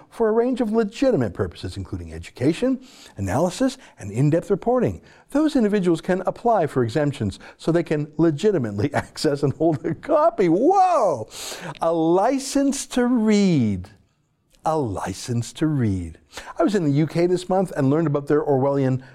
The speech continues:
license to be a journalist. They're so proud of that over there. But I've never seen a license to read before. So if you click the link on the chief censor's page,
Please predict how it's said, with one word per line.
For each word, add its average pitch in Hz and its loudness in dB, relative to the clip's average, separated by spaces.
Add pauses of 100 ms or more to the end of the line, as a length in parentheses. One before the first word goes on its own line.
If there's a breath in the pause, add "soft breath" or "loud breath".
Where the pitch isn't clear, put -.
(120)
license 123 -2
to - -6
be 107 0
a 98 -2
journalist. 127 0
They're - 0
so - 0
proud 156 -2
of 127 0
that 110 0
over 107 -4
there. 110 -4 (320 loud breath)
But 139 -6
I've 123 -4
never 220 -2
seen 233 -4
a 240 -8
license 180 -4
to 185 -2
read 220 0
before. 185 0 (1000 loud breath)
So - -2
if 175 -4
you 196 0
click - -2
the 302 0
link 196 2
on 156 2
the 143 2
chief 151 -2
censor's 131 -2
page, 147 -2